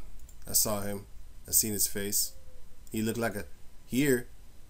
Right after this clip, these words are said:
he might look, he looked like a, he doesn't look like a Caucas person to me. He looked like somebody from, um, like, you know, some kind of Latin almost, but Spanish, actually.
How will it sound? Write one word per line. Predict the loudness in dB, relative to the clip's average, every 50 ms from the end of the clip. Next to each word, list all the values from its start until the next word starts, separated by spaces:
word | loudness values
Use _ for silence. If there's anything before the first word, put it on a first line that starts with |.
| -14 -6
he | -2 0
might | 2 2 2 2 2
look, | 2 0 -2 -2 -4
he | -4 -2
looked | -2 -2 -2 -2
like | -2 -2 -2 -2 -2
a, | -2 -2 -2 -4 -4
he | -6 -2 0
doesn't | 0 2 2 2 2 0
look | 0 -2 -2
like | -4 -4 -4
a | -6 -6
Caucas | -2 -2 -2 -2 -2 -4 -6 -6
person | -4 -4 -2 -2 -2 -2 -4 -6
to | -6 -6
me. | -6 -6 -6 -4
He | -4 -2
looked | 0 0 0 0
like | 0 2 4 4
somebody | 4 4 2 0 0 0 -2 -2 -4 -6
from, | -6 -4 -4 -4 -4 -4 -4
um, | -6 -6 -6 -6 -8 -10 -12 -14 -14 -14 -12 -12 -8
like, | -6 -4 -4 -4 -6 -10 -14 -14 -16 -14 -10 -8
you | -6
know, | -4 -4 -4 -4
some | -4 -4 -4 -4
kind | -4 -4 -4 -2 -2
of | -4 -4 -6 -8 -8
Latin | -8 -6 -6 -6 -6 -6 -4 -4 -2
almost, | -2 0 0 0 -2 0
but | -2 -2 -2 2 6
Spanish, | 6 6 6 6 4 0 -2 0 0 0 0 -2 -4 -6 -6
actually. | -10 -10 -6 -6 -4 -4 -6 -8 -10 -12 -12 -14